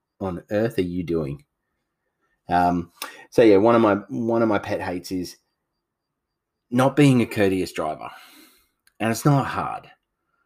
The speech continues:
Like, if somebody lets you in, or when you're merging and they're letting you in, or you're trying to merge into a lane and someone's there and they back off a little bit to let you in, give 'em a wave, give 'em a thumbs up.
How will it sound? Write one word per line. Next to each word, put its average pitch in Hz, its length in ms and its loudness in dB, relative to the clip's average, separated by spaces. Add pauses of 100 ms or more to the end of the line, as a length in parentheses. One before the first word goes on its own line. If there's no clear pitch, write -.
(200)
Like, 95 200 -6
if 98 80 -6
somebody 139 420 6
lets 123 240 2
you 113 160 -2
in, 107 240 -2
or 90 320 -6
when 92 300 -6
you're 92 100 -4
merging 117 500 2
and 104 140 -4
they're 92 100 -4
letting 92 680 -2
you 113 140 0
in, 113 420 0
or 90 260 -2 (400)
you're 92 80 -8
trying 131 280 2
to 110 120 2
merge 110 360 2
into 107 200 2
a 98 40 0
lane 107 380 2
and 90 80 -4
someone's 113 340 0
there 101 220 2
and 98 120 -2
they 127 80 0
back 117 300 0
off 107 160 -2
a 98 40 -8
little 101 180 0
bit 104 160 -2
to 101 120 -6
let 101 140 -2
you 104 100 0
in, 117 140 -2 (420)
give 247 120 -2
'em 269 60 8
a 254 60 8
wave, 151 380 2
give 170 120 0
'em 220 60 2
a - 20 2
thumbs 180 300 0
up. 123 320 2